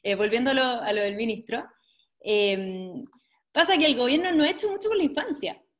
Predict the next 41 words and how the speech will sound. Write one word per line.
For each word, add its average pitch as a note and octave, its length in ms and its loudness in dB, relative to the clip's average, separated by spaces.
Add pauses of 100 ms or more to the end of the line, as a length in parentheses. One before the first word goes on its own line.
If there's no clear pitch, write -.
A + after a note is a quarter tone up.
(180)
en G#3+ 140 -4
este A3 180 -4
minuto. F#3 340 -4
O G3 60 -6
sea, A#3 100 -4
por B3 100 -4
ejemplo, D4 220 4
hoy C#4 80 4
día E4 160 4
le D4+ 100 6
dieron D4 220 4
salida C#4+ 380 2
a, C#4 40 2
lo, G#3+ 460 -2
a G3 100 -2
los F#3 240 -4
adultos C4+ 300 -2
mayores, B3 520 0
pero A#3 140 -2
a A3 40 0
los A3 140 -4
niños, D#4+ 340 2
¿cuándo? A3+ 360 -2 (120)
Entonces C#4+ 320 -2
yo D4+ 100 2
encue-, D4 220 -2 (180)
en-, A#3 220 -8 (240)
encuentro D4+ 300 0
que E4+ 60 4
tienen E4 220 0
razón C4+ 400 0 (140)
cuando D#4+ 500 4
la C4+ 100 2
gente C#4+ 240 4
dice, D4 180 2
"Oye, C#4+ 200 6
me A#3+ 140 0
vienen C4 240 2
a B3 80 0
hablar C4 200 2
de C4+ 160 -4